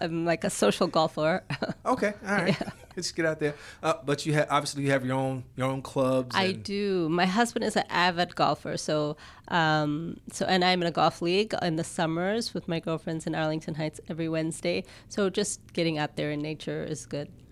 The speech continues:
Speaker 2: Okay. All right. So you are, so you're a real golfer.
Speaker 1: <laughs> No.
Speaker 2: You're a real golfer.
Speaker 1: I wouldn't say that. <laughs>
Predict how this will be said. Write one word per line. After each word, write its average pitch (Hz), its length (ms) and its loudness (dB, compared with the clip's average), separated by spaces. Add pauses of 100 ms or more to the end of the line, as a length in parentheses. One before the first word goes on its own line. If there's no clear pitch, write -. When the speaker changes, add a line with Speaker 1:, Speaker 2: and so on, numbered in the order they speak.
(340)
Speaker 2:
Okay. 269 340 -2
All 240 80 0
right. 226 100 0
So 254 120 0
you 254 300 2
are, 233 220 4 (160)
so - 160 -6
you're 233 200 -2
a - 20 0
real 254 240 4
golfer. 147 540 0
Speaker 1:
<laughs> - 140 -8
No. - 80 4 (300)
Speaker 2:
You're 254 120 -4
a - 20 -6
real 247 140 4
golfer. 165 340 2
Speaker 1:
I 170 100 0
wouldn't 175 380 -4
say 170 200 -6
that. - 260 -4 (500)
<laughs> - 160 -6